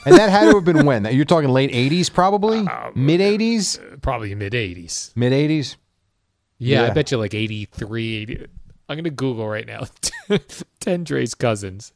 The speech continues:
Speaker 1: See, now remember,
Speaker 2: And see when the
Speaker 1: eighty-three, I was nine years old.
Speaker 2: It's gonna be in my Google history now. Nineteen eighty, this came out.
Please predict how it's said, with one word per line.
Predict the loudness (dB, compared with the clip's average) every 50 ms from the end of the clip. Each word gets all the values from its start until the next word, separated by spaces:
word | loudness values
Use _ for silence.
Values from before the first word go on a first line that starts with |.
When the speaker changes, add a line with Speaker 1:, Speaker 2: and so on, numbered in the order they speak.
| _ _ 0
Speaker 1:
See, | 2
now | 4
remember, | 4 4 4 4 4
Speaker 2:
And | 4 4
see | 4
when | 4 4
the | 2
Speaker 1:
eighty-three, | 0 -2 0 0 2 2 2 2
I | 2
was | 0 0 0
nine | 0 0 0 0 -2
years | -2 -4 -2
old. | -4 -4 -6 -8 -18 -20 _ _ _ _ _ _ -20 _ _ _ _ _ _ _ _
Speaker 2:
It's | -18 -16 -12
gonna | -10 -10 -10
be | -8 -10
in | -8 -8
my | -8 -10 -10 -10 -8
Google | -6 -6 -6 -6 -10 -10
history | -10 -10 -10 -12 -14 -14 -18
now. | -18 -18 -18 -20 _ _ _ _ _ _ _ -6
Nineteen | -2 -2 -2 -2 -2 -4 -2 0
eighty, | 0 0 0 -2 -4
this | -8 -8 -10 -12
came | -12 -12 -14 -12 -12
out. | -14 -16 -18 -20